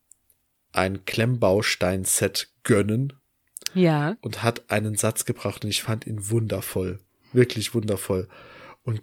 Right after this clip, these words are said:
Speaker 1: diesmal baue ich's wirklich alleine.“ Das fand ich so schön.
Speaker 2: <laughs> Immer kommen diese störenden
Speaker 1: Boah,
Speaker 2: Balken
Speaker 1: das,
Speaker 2: hier
Speaker 1: ich
Speaker 2: rein.
Speaker 1: fand es so gut, weil das letzte Mal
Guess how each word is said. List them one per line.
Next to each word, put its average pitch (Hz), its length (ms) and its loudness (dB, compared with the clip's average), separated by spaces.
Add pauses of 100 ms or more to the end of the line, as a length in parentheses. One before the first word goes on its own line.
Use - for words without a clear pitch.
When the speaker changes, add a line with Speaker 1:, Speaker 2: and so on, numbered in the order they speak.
Speaker 1:
diesmal 113 640 4 (320)
baue 107 240 8
ich's 104 220 2
wirklich 123 420 2
alleine.“ 98 640 2 (1900)
Das - 140 -2
fand 262 240 2
ich 262 100 4
so 247 160 4
schön. 226 460 6
Speaker 2:
<laughs> - 1120 0
Immer 202 200 10
kommen 180 160 6
diese 170 220 6
störenden 185 640 8
Speaker 1:
Boah, 107 240 4
Speaker 2:
Balken 185 320 6
Speaker 1:
das, 180 80 6
Speaker 2:
hier 175 140 8
Speaker 1:
ich 156 60 6
Speaker 2:
rein. 165 140 8
Speaker 1:
fand 175 140 6
es 170 160 0
so 214 160 0 (100)
gut, 214 220 -2 (260)
weil 104 120 2
das 101 180 0
letzte 127 340 4
Mal 110 280 4